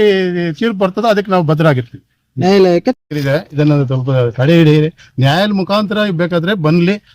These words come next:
Speaker 1: ಸರ್ವೆ ಮಾಡ್ಲಿ, ಯಾರ್ದು ಇದು ಸೊತ್ತು ಅಂತ ಹೇಳಿದ್ರೆ ಅವ್ರಿಗೆ ಇದು ಮಾಡ್ಲಿ. ನ್ಯಾಯಾಲಯವನ್ನು ನಾವು ಗೌರವಿಸ್ತೀವಿ, ಅದ್ರ ಬಗ್ಗೆ ನಾವ್ ಏನೂ ಮಾತಾಡಕ್ಕಾಗಲ್ಲ. ಯಾಕಂತ ಹೇಳಿದ್ರೆ ದಾಖಲಾತಿಗಳ ಪರ-, ದಾಖಲಾತಿ-, ದಾಖಲಾತಿಗಳ ಪ್ರಕಾರ ನೋಡಿ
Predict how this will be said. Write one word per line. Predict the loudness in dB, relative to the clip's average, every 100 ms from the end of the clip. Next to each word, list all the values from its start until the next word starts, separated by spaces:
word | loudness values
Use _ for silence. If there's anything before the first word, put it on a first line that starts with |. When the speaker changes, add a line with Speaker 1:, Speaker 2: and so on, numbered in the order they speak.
| _
Speaker 1:
ಸರ್ವೆ | 0 2
ಮಾಡ್ಲಿ, | 4 4 2 0 -4 -10 _
ಯಾರ್ದು | -2 0 0 2
ಇದು | 2 2 0
ಸೊತ್ತು | 0 -4 -4
ಅಂತ | -2 0
ಹೇಳಿದ್ರೆ | 0 0
ಅವ್ರಿಗೆ | 0 0 2
ಇದು | 2 2
ಮಾಡ್ಲಿ. | 2 0
ನ್ಯಾಯಾಲಯವನ್ನು | 0 2 2 0 -2
ನಾವು | -2 -2
ಗೌರವಿಸ್ತೀವಿ, | -2 -4 -4 -6 -10 -10 _ _
ಅದ್ರ | -4 -2
ಬಗ್ಗೆ | 0 0
ನಾವ್ | 2 2
ಏನೂ | 2 2
ಮಾತಾಡಕ್ಕಾಗಲ್ಲ. | 2 2 0 -2 -2 -2 -4
ಯಾಕಂತ | -2 -2
ಹೇಳಿದ್ರೆ | 0 0 -2 -4 _ -2
ದಾಖಲಾತಿಗಳ | 0 0 -4 -4 -4 -4
ಪರ-, | -4 -4 -2 -4 -4
ದಾಖಲಾತಿ-, | -2 -2 -2 -6 -10 -6
ದಾಖಲಾತಿಗಳ | -4 0 0 0 -4
ಪ್ರಕಾರ | -4 -4 -2 -2
ನೋಡಿ | 0 0 0 0 -4